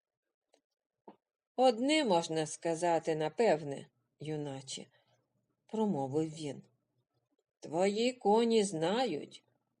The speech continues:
кому можна довіряти. Вивести тварин зі стіла під час пожежі або повені — це одна з найважчих речей на світі.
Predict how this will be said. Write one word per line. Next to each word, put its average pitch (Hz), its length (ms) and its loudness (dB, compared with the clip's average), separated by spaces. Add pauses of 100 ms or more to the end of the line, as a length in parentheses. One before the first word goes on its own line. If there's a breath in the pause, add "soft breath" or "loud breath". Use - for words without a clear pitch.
(240)
кому 190 360 2
можна 160 540 -2
довіряти. 151 800 -4 (1700)
Вивести 202 800 2
тварин 185 680 2
зі 175 140 0
стіла 208 640 0
під 160 280 -8
час 196 360 0
пожежі 160 840 -2 (680)
або 143 380 -4
повені — 196 840 0 (1300)
це - 320 -6
одна 170 680 0 (200)
з 156 120 -14
найважчих 165 1120 -2
речей 151 540 -2
на 143 160 -4
світі. 139 680 -12